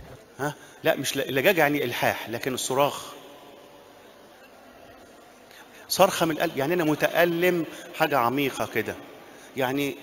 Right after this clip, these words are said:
أنا متألم وحاجة وجعاني، "يا رب سامحني يا رب."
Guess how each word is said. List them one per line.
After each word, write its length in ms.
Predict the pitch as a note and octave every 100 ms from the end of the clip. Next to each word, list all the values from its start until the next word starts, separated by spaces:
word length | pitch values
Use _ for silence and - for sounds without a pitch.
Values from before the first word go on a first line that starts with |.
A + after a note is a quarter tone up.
| - -
أنا 160 | D#3+ D#3+
متألم 580 | D3 D#3+ E3 F3 F3
وحاجة 280 | D3 F3 D3+
وجعاني، 460 | C#3+ C3+ D#3 E3 D#3+ C3
"يا 180 | D#3+ F3
رب 380 | G3 F#3+ E3+ - - E3 D#3+ -
سامحني 560 | - F3 E3 F#3 - G3
يا 140 | F#3
رب." 160 | F#3+